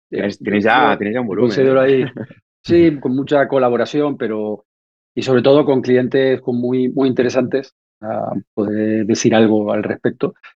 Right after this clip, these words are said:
Speaker 2: pero, y que nos ayudan a, a crecer.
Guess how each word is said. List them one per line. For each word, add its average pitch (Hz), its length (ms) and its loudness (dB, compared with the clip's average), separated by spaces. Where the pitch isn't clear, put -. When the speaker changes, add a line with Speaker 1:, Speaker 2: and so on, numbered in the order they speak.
Speaker 2:
pero, 110 680 4
y 113 80 -4
que 117 120 -2
nos 104 320 -4
ayudan 113 420 0
a, 104 320 -2
a 107 80 -2
crecer. 120 400 -4